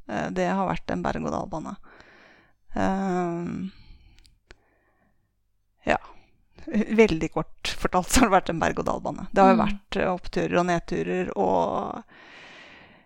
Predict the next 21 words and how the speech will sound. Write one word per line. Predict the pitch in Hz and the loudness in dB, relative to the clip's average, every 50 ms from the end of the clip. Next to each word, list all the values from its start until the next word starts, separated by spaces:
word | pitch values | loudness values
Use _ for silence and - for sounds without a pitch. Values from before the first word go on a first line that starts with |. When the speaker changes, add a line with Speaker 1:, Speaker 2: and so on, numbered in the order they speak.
| _ _ _ - - - - - - | _ _ _ -4 -2 0 2 2 4
Speaker 1:
eh, | 208 196 196 202 202 202 202 208 208 202 196 - - - - - | 4 6 6 6 6 6 6 4 4 0 -4 -6 -12 -18 -14 -2
prøvde | - 247 233 202 196 190 | 2 4 4 4 4 2
liksom | 214 202 - 196 185 | 2 0 0 0 0
å | 180 196 | 0 0
beholde | 190 196 175 160 156 170 | 0 0 0 2 2 2
en | 180 185 190 196 | 2 0 0 -2
sunn | - - - - - - - - 190 180 180 185 190 196 | -4 -4 -4 -4 -4 -4 0 0 0 0 0 0 -2 0
dose | 208 190 170 160 - - - - 165 160 165 170 170 170 175 175 - - - - | 0 0 -2 -2 -4 -4 -2 0 2 2 2 2 2 0 0 -2 -4 -4 0 2
realisme, | 185 185 190 190 - - - - - 190 254 320 - - - - | 4 4 4 2 2 0 -2 -2 0 0 2 2 0 -2 -4 -8
skråstrek | - - - - - 180 - - - 190 - - | -12 -12 -8 -6 -4 -4 -4 -4 -4 -6 -4 -4
pessimisme | - 196 - - 196 190 175 - - - - 202 214 | -4 -4 -4 -2 -2 -2 -2 -4 -4 -6 -6 -6 -4
fra | - 220 202 208 | -2 -2 -2 -2
start. | - - 196 226 285 - - - - - - - _ _ _ _ - | -2 -2 -2 -2 -2 -4 -10 -12 -14 -14 -14 -16 _ _ _ _ -6
Men | 180 180 | -4 -2
det | - - - | -2 -2 -2
er | 180 170 175 | -2 -2 -2
jo | 185 190 | -2 -2
veldig | 208 190 180 185 | 0 0 0 -2
vanskelig | - 185 180 - - - - 180 180 | -2 -4 -6 -6 -6 -4 -4 -4 -4
når | 190 196 | -4 -4
du | 196 202 196 | -4 -6 -6